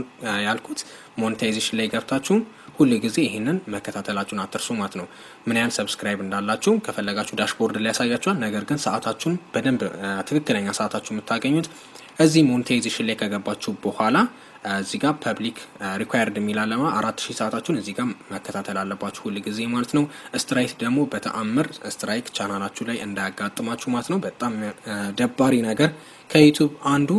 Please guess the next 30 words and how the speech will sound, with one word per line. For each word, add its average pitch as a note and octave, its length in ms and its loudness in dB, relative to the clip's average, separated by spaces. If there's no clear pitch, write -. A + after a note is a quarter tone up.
ስትራይክ - 420 -2
ነው። F#3+ 140 2
ሶስት G3 280 8
ስትራይክ A#2+ 340 0
ካለባችሁ A2 580 0
ዩቲዩብ G#2 300 -4
ቻናላችሁ G2+ 520 0
በአጠቃላይ G2+ 640 -4
ይዘጋል G#2+ 540 -2
ማለት G#2+ 240 -2
ነው። F#3 140 6
እ፣ G#2+ 180 -2
ነገር A#2+ 280 2
ግን C#3 220 0
አንድ C3 220 4
ሁለት - 300 0
ከሆነ B2+ 280 2
እንደ A2 260 -2
ዋርኒንግ B2+ 500 4
ነው። E3 180 6
ሶስተኛ C#3+ 440 2
ከደገማችሁ G3+ 640 -2
ግን F3 140 2
ቻናላችሁ B2+ 500 2
በአጠቃላይ G#2 560 0
ተርሚኔትድ B2+ 600 6
ይሆናል G#2+ 400 0
ማለት G2+ 260 -2
ነው። F#2 140 -6
ሶ፣ D3+ 200 4